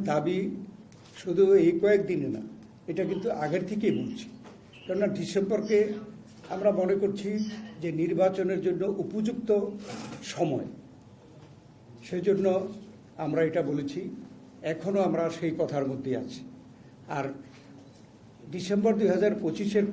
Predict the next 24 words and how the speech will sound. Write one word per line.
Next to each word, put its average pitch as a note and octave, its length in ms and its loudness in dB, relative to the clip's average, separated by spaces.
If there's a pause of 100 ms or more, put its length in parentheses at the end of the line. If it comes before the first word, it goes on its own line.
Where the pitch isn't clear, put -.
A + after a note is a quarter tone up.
পরে D#3 220 4 (960)
আপনারা F3+ 220 0 (100)
সকলে F#3+ 320 -2
জানেন, E3+ 280 2
ফেব্রুয়ারি E3+ 480 2
মাসে D#3+ 220 0
রোজা F3+ 260 2 (100)
চলে C#3 220 0
আসছে, - 220 -12 (1200)
তারপরে G3+ 420 2 (200)
বর্ষা F#3+ 280 4 (100)
চলে F#3+ 240 4
আসছে, - 220 -8 (760)
তারপরে G3 380 2 (140)
যে, - 80 -2 (520)
মানে, E3 140 4 (380)
পরীক্ষা A#3 420 4
আছে, - 160 -6 (560)
এসএসসি, G#3 420 0 (220)
এইচএসসি, F3 500 2 (480)
বড় G3 200 6
বড় E3+ 120 4 (140)
পরীক্ষা, G3+ 380 0 (680)
এগুলো G3 240 2